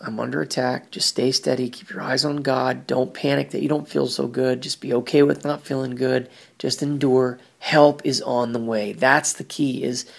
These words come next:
I always know, no matter what,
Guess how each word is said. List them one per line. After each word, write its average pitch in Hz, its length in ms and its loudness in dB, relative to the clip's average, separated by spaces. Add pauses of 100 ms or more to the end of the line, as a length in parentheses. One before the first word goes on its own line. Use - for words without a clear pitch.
(540)
I 131 140 0
always 131 340 6
know, 127 460 0
no 123 60 -10
matter 123 260 -2
what, 113 540 -2